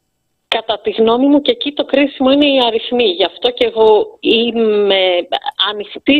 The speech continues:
στο να συζητήσω με πάρα πολλές επιφυλάξεις προσωπικά μια πολύ περιορισμένη χρήση της επιστολικής ψήφου, αλλά είμαι πολύ κριτική στον τρόπο που το εισάγει το νομοσχέδιο, που λέει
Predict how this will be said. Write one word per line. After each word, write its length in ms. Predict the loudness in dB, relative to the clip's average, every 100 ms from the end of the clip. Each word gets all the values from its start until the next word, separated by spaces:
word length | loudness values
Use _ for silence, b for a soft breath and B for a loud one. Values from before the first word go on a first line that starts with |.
| 0
στο 120 | -2 -2
να 60 | -4 -4
συζητήσω 640 | -6 -2 0 0 0 -2
με 120 | -2
πάρα 360 | -2 -2 -2 0
πολλές 280 | 0 0 -2 -2
επιφυλάξεις 800 | -2 0 2 2 0 -6 -14 -4
προσωπικά 640 | -2 0 -2 -2 -4 -4 -8 B B B 0
μια 240 | 2 2
πολύ 340 | 0 0 0 0
περιορισμένη 840 | -2 0 -2 -4 -6 -2 -2 -2 0
χρήση 380 | 2 2 -2 -6
της 180 | -4 -2
επιστολικής 680 | -2 0 0 0 -2 -6 -6
ψήφου, 580 | -2 0 0 0 -2 -2 B B B -6
αλλά 140 | -6 -6
είμαι 180 | -6
πολύ 280 | -2 0 0
κριτική 560 | 0 -2 -2 -2 -2 -2
στον 160 | -4 0
τρόπο 280 | 0 0
που 120 | -4 0
το 100 | -2
εισάγει 460 | 0 -4 -4 -4
το 140 | -2 0
νομοσχέδιο, 600 | 0 0 0 0 0 -2
που 100 | 2
λέει 140 | 2